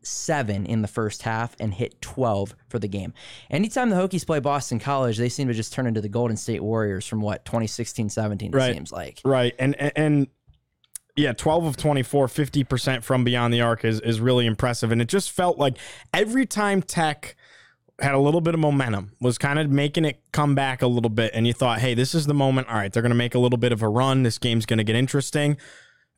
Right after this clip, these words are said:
Speaker 2: Just another dagger down at the other end of the floor. And Boston College sinks another shot that you're just like, "How are they not missing right now?"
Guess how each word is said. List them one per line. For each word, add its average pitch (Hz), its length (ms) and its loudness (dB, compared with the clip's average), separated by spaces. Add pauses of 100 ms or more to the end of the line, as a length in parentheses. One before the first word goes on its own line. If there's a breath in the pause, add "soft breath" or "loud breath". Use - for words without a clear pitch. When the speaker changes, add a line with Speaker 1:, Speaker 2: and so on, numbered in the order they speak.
Speaker 2:
Just 143 240 -2
another 120 400 2
dagger 101 720 -6
down 120 240 0
at 113 100 0
the 123 120 2
other 120 200 2
end 117 160 2
of 110 60 2
the 107 80 2
floor. 110 340 2
And 110 120 0
Boston 123 360 0
College 117 320 2
sinks - 240 -2
another 123 300 2
shot 117 320 -2
that 110 80 -2
you're 110 80 2
just 117 180 -2
like, 120 120 0
"How 147 560 2
are 135 80 2
they 127 160 0
not 123 360 0
missing 123 560 0
right 104 240 0
now?" 104 280 -2